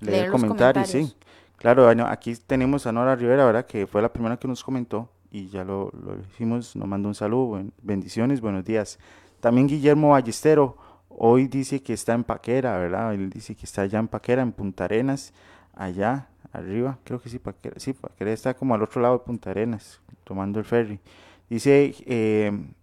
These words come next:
Speaker 1: Guillermo Ballestero, dice, "Buenos días, mis hermanos, Dios lo bendiga grandemente. Cordiales saludos desde Paquera." Qué bendición, Guillermo, que nos escuche desde allá. Dice, desde su taller, ahí trabajando.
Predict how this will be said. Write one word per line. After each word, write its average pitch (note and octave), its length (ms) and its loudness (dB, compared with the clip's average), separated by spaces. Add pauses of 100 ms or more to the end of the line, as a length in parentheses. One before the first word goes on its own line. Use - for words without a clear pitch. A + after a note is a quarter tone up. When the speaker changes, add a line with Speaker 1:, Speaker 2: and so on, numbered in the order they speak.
Speaker 1:
Guillermo A#2 440 2
Ballestero, B2+ 380 2
dice, C#3 140 0
"Buenos C3 400 2
días, D3+ 480 -2
mis G#2+ 200 -4
hermanos, B2 580 -2 (280)
Dios A2+ 280 2
lo A#2+ 200 4
bendiga B2+ 500 -2 (360)
grandemente. A2 800 -4 (460)
Cordiales A2 540 2
saludos B2+ 500 0
desde G2 280 -6
Paquera." E2 540 -14 (140)
Qué G2+ 100 -4
bendición, A#2+ 520 0
Guillermo, G2 420 -4
que G2 100 -10
nos F#2 120 -6
escuche G#2+ 420 -10
desde G2 200 -8
allá. F2+ 240 -10 (500)
Dice, A#2+ 640 2
desde G#2 320 -4
su F#2 140 -12
taller, G2 520 -8
ahí F#2 160 -10
trabajando. F#2+ 640 -8